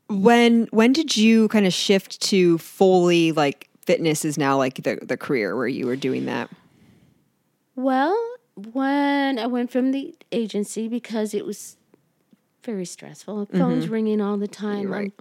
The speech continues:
Speaker 2: you know, I'm in between. So I've got the photographers are my, are my clients, but I've got the talent. And I'm telling you, we had people who came in pregnant and said, "We're gonna have the next Gerber baby. Where do I sign up?" And we have Iams and dogs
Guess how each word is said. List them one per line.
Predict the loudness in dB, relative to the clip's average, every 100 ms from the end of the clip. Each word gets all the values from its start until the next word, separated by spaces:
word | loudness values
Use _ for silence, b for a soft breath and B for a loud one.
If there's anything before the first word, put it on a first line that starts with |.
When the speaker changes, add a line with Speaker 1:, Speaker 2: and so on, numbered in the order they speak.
| -10
Speaker 2:
you |
know, | -8
I'm | -6 -6
in | -6 -6
between. | -10 -8 -6 -6 -8
So | -6 -6
I've | -8 -10
got | -12 -12 -14 _
the | -20
photographers | -20 -12 -8 -8 -6 -6 -4
are | -4
my, | -6 -6 _ _ _
are | -8
my | -8
clients, | -8 -6 -4 -6 -8 B B
but | -8
I've | -8 -6
got | -10 -8
the |
talent. | -12 -10 -8 -8 -6
And | -4 -6 -4
I'm | -4 -4
telling | -4 -4 -4 -2
you, | -4 b b b -10
we | -8
had | -6 -8 -8
people | -10 -8 -8 -6
who | -8
came | -8 -4 -2
in | -4 -6
pregnant | -6 -6 -6
and | -10
said, | -10 -12 b b b _
"We're | -2 2 2
gonna | 2 0
have | 0 -4 -2
the |
next | -2 -2 -4 -6
Gerber | -2 0 -2
baby. | -2 -6 -8 -14 -20 B B
Where | -2 0 0
do | -2
I | -4
sign | -6 -4 -4 -2
up?" | -4 -4 0
And | 4
we | 4 2
have | -4 -12 _ -6
Iams | -4 -2 -4 -6 -8
and | -6 -4 -6 -10 -6
dogs | -2 0 -2 -8